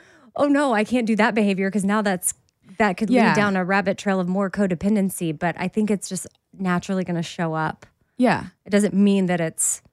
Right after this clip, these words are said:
Speaker 2: It might not be as strong, and those things that you do might not be as, like, life altering, or I'm, the urge to need somebody's approval or to fix somebody might not be as strong, but there still might be a part of you that wants to help your partner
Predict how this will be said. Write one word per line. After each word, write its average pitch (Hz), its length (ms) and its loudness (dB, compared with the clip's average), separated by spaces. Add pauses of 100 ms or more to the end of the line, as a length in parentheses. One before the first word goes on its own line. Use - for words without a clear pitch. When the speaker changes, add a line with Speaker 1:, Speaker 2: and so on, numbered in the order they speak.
(140)
Speaker 2:
It 262 80 6
might 339 160 4
not 349 120 4
be 269 100 2
as 214 100 2
strong, 208 500 2
and 196 280 2
those 190 160 2
things 214 220 2
that 208 100 -2
you 196 100 -2
do 180 300 0
might 180 140 0
not 185 200 -2
be 190 140 0
as, 165 180 0
like, 160 200 -4 (480)
life 185 560 0 (340)
altering, 196 760 2
or 170 240 2
I'm, 185 180 4
the 185 380 4
urge 196 600 2
to 190 260 2
need 190 380 4
somebody's 185 380 0
approval 185 360 0
or 185 100 4
to 180 140 -6
fix - 340 -2
somebody 185 380 2
might 185 240 0
not 185 160 0
be 185 100 0
as 175 80 0
strong, 185 360 2
but 190 180 0
there 214 100 2
still 277 240 2
might 269 260 2
be 196 100 0
a 180 60 2
part 185 260 -4
of 185 60 0
you 185 60 2
that 170 140 0
wants 170 160 -2
to 160 80 -6
help - 200 -4
your - 60 -6
partner - 480 -8